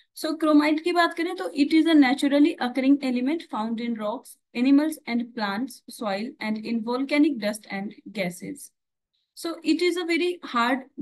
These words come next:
grey solid with a metallic luster and there are two forms, trivalent chromium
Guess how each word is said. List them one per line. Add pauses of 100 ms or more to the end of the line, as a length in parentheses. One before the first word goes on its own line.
(120)
grey
solid
with
a
metallic
luster (640)
and
there
are
two
forms, (420)
trivalent
chromium